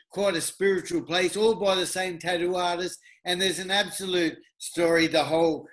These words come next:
sixty hours of tattooing, there's a, a story to, to, this guy is even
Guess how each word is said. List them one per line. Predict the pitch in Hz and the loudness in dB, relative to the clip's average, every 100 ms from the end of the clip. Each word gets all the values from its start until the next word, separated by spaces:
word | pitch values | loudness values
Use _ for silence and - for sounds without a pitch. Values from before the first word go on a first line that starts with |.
| _ _ | _ _
sixty | - 214 - - 180 175 | -4 -4 -4 0 4 6
hours | 175 175 156 | 4 4 2
of | 160 147 - | -2 -6 -4
tattooing, | 160 151 160 165 160 | -2 0 0 0 -2
there's | 156 143 | -4 -4
a, | 151 160 | -6 -6
a | 156 | -8
story | - 170 170 160 | -6 -2 0 0
to, | 156 143 135 _ _ _ _ | -2 -4 -6 _ _ _ _
to, | 151 143 | -20 -4
this | 202 214 | -2 -2
guy | - 196 175 | 2 4 6
is | 165 160 143 | 6 4 4
even | 165 156 160 147 | 2 2 -2 -6